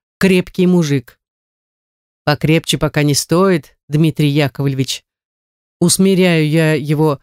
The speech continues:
чрезмерный пыл. Хочу быть трезвым при встрече с Ксенией. Кстати, где она? "Ах, да, конечно!"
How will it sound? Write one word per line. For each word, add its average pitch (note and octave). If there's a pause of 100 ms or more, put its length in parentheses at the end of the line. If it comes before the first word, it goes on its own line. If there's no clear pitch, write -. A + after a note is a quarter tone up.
(160)
чрезмерный D#3
пыл. C3+ (560)
Хочу G#3+
быть G#3+
трезвым F#3+
при D#3
встрече D3+
с -
Ксенией. C3+ (800)
Кстати, D3
где D#3
она? B2+ (1120)
"Ах, G3+
да, G3+
конечно!" A3+